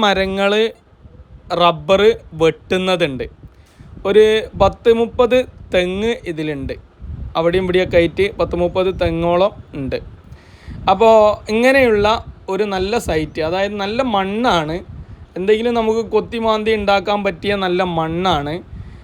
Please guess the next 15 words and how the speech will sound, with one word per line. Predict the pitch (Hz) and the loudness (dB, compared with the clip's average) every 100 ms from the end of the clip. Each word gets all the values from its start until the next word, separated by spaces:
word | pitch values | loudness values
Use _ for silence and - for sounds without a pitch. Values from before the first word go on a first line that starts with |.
| - - - 160 | -20 -16 -6 -4
ഏ, | 175 170 | -2 0
അതിനൊന്നും | 185 233 240 214 | 2 2 2 4
യാതൊരു | 190 196 208 202 165 | 4 4 2 2 0
പ്രശ്നവുമില്ല. | 156 - 175 160 156 165 - - - - - - 165 | -4 -2 -2 -2 -2 -2 -4 -10 -14 -16 -14 -4 0
അതേപോലെ | 175 190 196 202 190 190 190 190 180 | 4 4 4 4 6 6 4 0 -2
മുകളിൽ | 180 190 202 190 | 0 0 0 2
വെള്ള | 196 208 226 - | 4 4 2 4
സൗകര്യമുണ്ട്. | 226 220 226 214 151 113 98 - 160 | 4 6 4 4 -4 -8 -14 -10 -4
വെള്ളം, | 175 185 208 220 214 196 | -2 0 0 0 -2 -8
പിന്നെ | 190 185 185 170 | -6 -4 -6 -4
താഴെ | 170 180 202 220 220 - - 196 | -2 0 0 -2 -4 -10 -10 -6
ഒരു | 185 185 | -4 -4
കുളമുണ്ട്. | 170 160 180 160 175 - - - - - 185 | -2 -2 -2 -2 -6 -8 -20 -20 -14 -2 2
ആ | 254 - | 2 2
കുളത്തിൽ | 190 190 - 226 | 2 0 0 -2